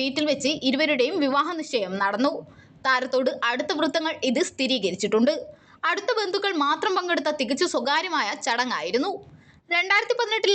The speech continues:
റിലീസായ സൂപ്പർ ഹിറ്റ് ചിത്രം ഗീതാഗോവിന്ദമാണ് ഇവരുടെ പ്രണയ ഗോസിപ്പുകൾക്ക് തിരികൊളുത്തിയത്. ചിത്രത്തിലെ വിജയ് രശ്മിക ഓൺ സ്ക്രീൻ കെമിസ്ട്രി ആരാധകർ ഇരുകൈയും നീട്ടി സ്വീകരിക്കുകയും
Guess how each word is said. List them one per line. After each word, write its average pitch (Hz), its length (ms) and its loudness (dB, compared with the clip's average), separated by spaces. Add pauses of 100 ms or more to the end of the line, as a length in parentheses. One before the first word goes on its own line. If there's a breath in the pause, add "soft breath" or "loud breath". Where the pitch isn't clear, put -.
റിലീസായ 330 540 2
സൂപ്പർ 285 360 -4
ഹിറ്റ് 339 260 -2
ചിത്രം 285 260 2 (120)
ഗീതാഗോവിന്ദമാണ് 302 880 0 (180)
ഇവരുടെ 294 300 2
പ്രണയ 269 340 0
ഗോസിപ്പുകൾക്ക് 277 680 2 (140)
തിരികൊളുത്തിയത്. 220 680 0 (400)
ചിത്രത്തിലെ 403 420 0 (120)
വിജയ് 330 360 0
രശ്മിക 370 340 -2 (160)
ഓൺ 277 240 2
സ്ക്രീൻ 403 360 -2
കെമിസ്ട്രി 339 400 -2 (120)
ആരാധകർ 294 600 2
ഇരുകൈയും 311 460 0
നീട്ടി 269 220 0
സ്വീകരിക്കുകയും 233 720 2